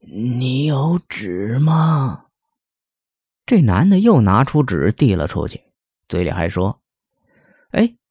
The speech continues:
小王，你怎么了？是不是吃了什么不干净的东西？”他方便完了，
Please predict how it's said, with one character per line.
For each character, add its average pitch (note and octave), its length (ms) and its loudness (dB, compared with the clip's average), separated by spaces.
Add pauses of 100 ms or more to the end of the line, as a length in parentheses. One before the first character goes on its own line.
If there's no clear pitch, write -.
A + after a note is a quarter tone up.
(180)
小 F2+ 160 0
王， C#2 320 -2 (400)
你 A3+ 160 0
怎 - 180 0
么 - 100 -4
了？ F3+ 260 -2 (360)
是 - 220 0
不 D3 80 0
是 F#3+ 100 2
吃 A3+ 200 0
了 G3+ 100 4
什 C#3+ 100 4
么 F#3+ 80 4
不 F3+ 140 -2
干 A#3 280 4
净 G#3 140 2
的 E2 80 0
东 D2 200 -2
西？” - 180 -10 (1500)
他 - 140 -2
方 G#3+ 320 4
便 A2 200 2
完 E2 320 2
了， - 240 -2